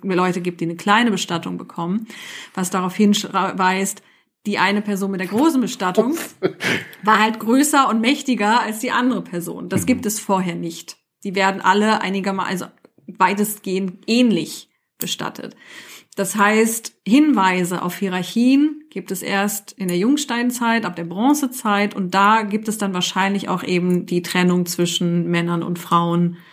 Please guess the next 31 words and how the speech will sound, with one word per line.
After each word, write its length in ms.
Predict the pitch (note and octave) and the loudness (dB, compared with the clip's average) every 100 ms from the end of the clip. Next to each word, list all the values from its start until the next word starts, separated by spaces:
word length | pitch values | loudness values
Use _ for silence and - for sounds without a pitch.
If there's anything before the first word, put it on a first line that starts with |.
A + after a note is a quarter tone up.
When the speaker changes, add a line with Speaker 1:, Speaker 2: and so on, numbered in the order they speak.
| _ - | _ -6
Speaker 1:
was 380 | E3 E3 - - | -4 -2 -4 -4
Herrschaft 480 | - F3+ - D#3+ - | 2 4 4 -2 -6
angeht. 500 | - - - - - _ | -6 -6 -8 -12 -14 _
Also 240 | F3 E3 D#3+ | 0 0 2
Speaker 2:
Mhm. 40 | |
Speaker 1:
das, 280 | F3 E3+ - - - - | 0 0 -4 -12 -20 -4
was 160 | G3 - | -2 0
dann 100 | D3+ | 2
eben 160 | F3 | 2
auch 80 | D#3 | 2
als 160 | E3+ E3+ | -2 -4
Patriarchat 680 | - D#3+ F3+ F3 F3 E3 E3 | -4 -2 0 0 2 0 0
bezeichnet 640 | F3 - - - - - | -8 -6 -8 -6 -8 -10
wird. 240 | - - _ - - - _ | -12 -14 _ -20 -20 -20 _
Das 380 | - F3+ F3 - _ _ _ - | 0 0 0 -6 _ _ _ -4
scheint 280 | - F3 F3 | 0 2 2
sich 160 | D#3+ | -2
erst 180 | E3 - | -4 0
da 180 | F#3+ F#3 | 2 2
zu 120 | - | 0
entwickeln 420 | F3 F3 E3+ F3 | -2 -2 -4 -6
und 60 | - | -6
es 100 | D#3+ | -6
vorher 280 | - F3 E3+ | -2 0 0
nicht 180 | E3+ | -2
gegeben 340 | F3 E3 E3 E3 | -2 0 0 0
zu 180 | E3+ E3+ | -4 -4
haben. 300 | F3 F3+ F3 - _ | -4 -4 -8 -12 _
Oder 400 | F3 F3 - - - | -2 0 -2 -8 0
zumindest 340 | G3+ G#3 G#3 | 6 6 6
nicht, 240 | G3+ G3+ | 4 2